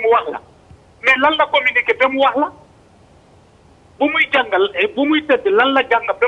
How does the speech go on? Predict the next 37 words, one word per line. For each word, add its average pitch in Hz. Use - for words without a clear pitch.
mu 277
tëdd? -
Léegi 240
nag, 196
boo 262
setee 233
mu 208
ñëw 226
mu 220
ne 220
la 190
ne, 175
"Lii 226
laa 208
gis, 208
lii 196
laa 185
gis. 135
Demal 226
def 220
sarax 190
bi, 208
waaye 214
indil 240
ma 214
sarax 165
bi." 120
Les 226
sarax 285
boobu 247
bu 269
muy 269
tuur, 220
fan 240
la 247
ko 240
yóbbu? 220